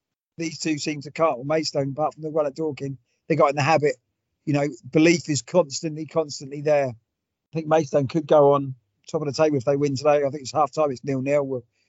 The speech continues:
we'll fill us on later on the rest of the pod. But, yeah, fantastic result for them. Really makes it exciting to go into the wire. I think Ebbsfleet won as well. So, yeah, keeping us, keeping it all alive.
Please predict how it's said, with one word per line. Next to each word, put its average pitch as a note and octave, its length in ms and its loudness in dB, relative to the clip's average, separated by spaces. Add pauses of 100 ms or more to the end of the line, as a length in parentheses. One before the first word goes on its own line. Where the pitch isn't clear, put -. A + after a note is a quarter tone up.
(140)
we'll C#3 100 2
fill C#3+ 200 4
us B2+ 140 2
on D3 120 4
later C#3+ 420 2
on C3+ 160 -2 (220)
the C3+ 120 -12
rest C#3+ 240 -6
of C#3 60 -8
the B2 60 -10
pod. C#3 300 0
But, C3+ 140 -4 (420)
yeah, E3+ 220 6 (680)
fantastic F3 560 0
result F3+ 360 4
for F#3 120 -6
them. F#3 400 4 (640)
Really F3 240 6
makes F3+ 300 2
it D#3+ 80 0
exciting F3+ 480 0
to E3+ 80 -10
go F3+ 140 4
into E3 180 -2
the F3+ 80 -2
wire. F3+ 300 4
I - 20 0
think E3+ 160 -6
Ebbsfleet E3 380 -2
won F3 200 2
as D#3+ 120 -14
well. F3 400 2 (1200)
So, E3 120 -2
yeah, F3 200 2 (320)
keeping F3 300 -2
us, E3 80 -8 (100)
keeping F#3+ 240 -2
it F3+ 60 -2
all F#3+ 180 2
alive. F3+ 400 4